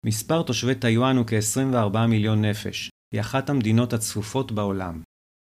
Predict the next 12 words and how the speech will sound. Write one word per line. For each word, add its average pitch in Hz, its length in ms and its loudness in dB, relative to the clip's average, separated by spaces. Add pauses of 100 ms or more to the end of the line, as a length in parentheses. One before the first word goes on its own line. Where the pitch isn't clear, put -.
(720)
האי 160 180 4
טיוואן 160 440 4
היה 127 160 4
מאוכלס 139 560 2
במקורו 117 540 4
בילידים 113 560 2
אוסטרונזים, 107 920 0 (260)
בדומה 107 400 2
לאוכלוסייה 123 600 0
המקורית 117 480 2
של 113 140 0
הפיליפינים, 104 800 0